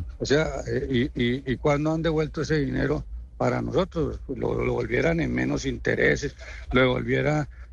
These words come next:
en, en, con, en, en créditos populares para salvaguardar del gota a gota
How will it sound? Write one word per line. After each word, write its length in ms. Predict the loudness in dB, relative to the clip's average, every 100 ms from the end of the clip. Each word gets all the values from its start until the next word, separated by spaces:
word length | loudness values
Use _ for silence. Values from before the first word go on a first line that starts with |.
| -2
en, 280 | -2 -2 -4
en, 180 | -4 -2
con, 240 | -2 -2
en, 400 | -2 -2 -2 -6 -2
en 160 | -2
créditos 520 | 2 2 2 0 -4 -4 -12 -14 0
populares 580 | 0 2 0 2 0 0
para 260 | 0 0
salvaguardar 640 | 0 0 0 0 0 0 0
del 160 | 0
gota 260 | 2 0 0
a 40 |
gota 400 | 0 0 0 -2